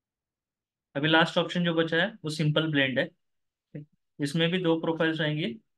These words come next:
और path हमारा straight रहेगा। ओके, क्रिएट में ब्लेंड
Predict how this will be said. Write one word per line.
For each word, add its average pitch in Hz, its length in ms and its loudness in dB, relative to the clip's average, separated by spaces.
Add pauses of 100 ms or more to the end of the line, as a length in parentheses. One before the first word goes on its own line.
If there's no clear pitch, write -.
(140)
और 143 180 -2
path 151 280 2
हमारा 151 240 0
straight 156 380 0
रहेगा। 113 300 -4
ओके, - 360 -20 (4000)
क्रिएट 151 340 0
में 160 220 -6
ब्लेंड 143 360 -2